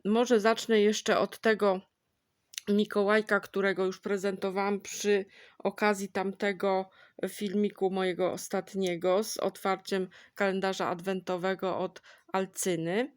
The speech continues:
To jest taki podświetlany tutaj, e, Mikołajek. E, niestety nie pamiętam dokładnie jego ceny. Wiem, że kupiłam go w Pepco, ale on był chyba w albo dziesięć, albo piętnaście złotych.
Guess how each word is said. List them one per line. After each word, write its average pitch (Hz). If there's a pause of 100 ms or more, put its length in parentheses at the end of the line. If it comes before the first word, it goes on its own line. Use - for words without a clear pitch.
(480)
To 269
jest 277
taki 240
podświetlany 214
tutaj, 175
e, 175
Mikołajek. 180 (400)
E, 190
niestety 247
nie 233
pamiętam 247
dokładnie 226
jego 208
ceny. 190
Wiem, 233
że 226
kupiłam 214
go 190
w -
Pepco, 208
ale 214
on 311
był 285
chyba 240
w - (360)
albo 277
dziesięć, 233
albo 202
piętnaście 180
złotych. 156